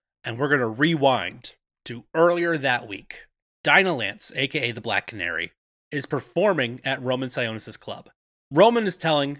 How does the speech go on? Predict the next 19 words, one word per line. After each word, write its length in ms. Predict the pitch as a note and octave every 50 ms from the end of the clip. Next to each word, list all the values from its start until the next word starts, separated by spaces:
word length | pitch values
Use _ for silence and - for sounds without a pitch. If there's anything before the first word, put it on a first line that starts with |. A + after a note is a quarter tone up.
| -
Mister 280 | D3 D#3 D#3+ - - -
Keogh, 540 | - - - G#3+ G3+ D#3 C3 A2+ A2+ D3 E3 _ _ _ _ _ _ _ -
who 60 | C3
we've 180 | A#2 A#2 A2 C#3
already 220 | D3+ D3+ D3 C3
seen 320 | - - - D3 B2 B2
once 240 | C3 C#3 D3 C#3+ -
in 60 | B2+
this 160 | A#2 G#2+ G#2 A#2
movie, 400 | A#2+ A2+ G#2+ G2+ A#2+ A#2+ A#2+ _ _ _ _ -
sans 360 | - - D3+ B2 A2 G2 -
face, 500 | - - - F3 D3 B2+ C3 - - - - - _ _ _ _ _ _ _ -
about 300 | B2+ B2+ F3+ F#3+ G3+ F#3+
the 60 | F3+
Bertinelli 500 | C#3+ C3 D#3+ D#3 D3+ D3 C#3+ C3+ B2+ C3 B2+
diamond, 440 | A#2+ A2 G2+ G2 F#2 F2 F2+ F#2 _ _ _ _ -
which 200 | - A2+ A2 -
he's 280 | - B2+ A2 - - _
found. 440 | - A#2 G2+ F2 - - - - -